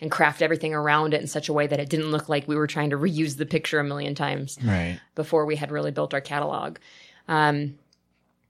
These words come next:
Speaker 1: but it was, it's fa-, face-to-face, a hundred percent was, was how we built it in the beginning.
Speaker 2: So you did that around, like,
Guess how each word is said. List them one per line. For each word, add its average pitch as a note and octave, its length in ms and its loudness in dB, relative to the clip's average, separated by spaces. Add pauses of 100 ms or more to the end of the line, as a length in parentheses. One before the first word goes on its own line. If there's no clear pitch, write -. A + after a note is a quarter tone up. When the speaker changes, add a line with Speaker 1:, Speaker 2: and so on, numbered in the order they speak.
(500)
Speaker 1:
but F#3 120 6
it F#3 40 2
was, F3 220 0
it's - 140 -4
fa-, D#3 240 4
face-to-face, C#3+ 640 -2
a D#3 40 -6
hundred D3 240 -2
percent C#3+ 400 -2
was, D3 420 -4 (720)
was D3+ 160 -2
how D3 160 -2
we C#3+ 220 0 (160)
built D3+ 220 0
it C#3+ 60 -4
in D3+ 100 0
the D3 60 -4
beginning. - 540 -6
Speaker 2:
So - 140 -2
you G#2 120 4
did G2 140 2
that F#2+ 160 0
around, F#2 460 -2
like, F2+ 280 -6